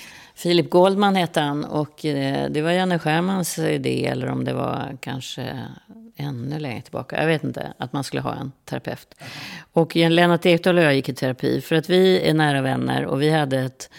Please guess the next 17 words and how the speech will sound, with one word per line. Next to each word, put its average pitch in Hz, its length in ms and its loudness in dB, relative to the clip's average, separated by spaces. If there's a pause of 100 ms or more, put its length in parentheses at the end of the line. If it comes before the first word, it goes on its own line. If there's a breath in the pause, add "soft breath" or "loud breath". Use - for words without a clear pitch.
(380 loud breath)
program 156 500 4
som 151 260 0
vi 139 160 2
gjorde, 127 480 -2
som 131 240 -4
jag 127 140 -4
fortfarande 143 520 -2
tycker 135 220 -8
var 131 100 -6
jättedumt 139 680 0
att 120 100 -6
de 123 160 -4
la 127 120 -2
ner. 139 320 -2
Hetluft 160 600 0
hette - 200 -6
det. - 160 -6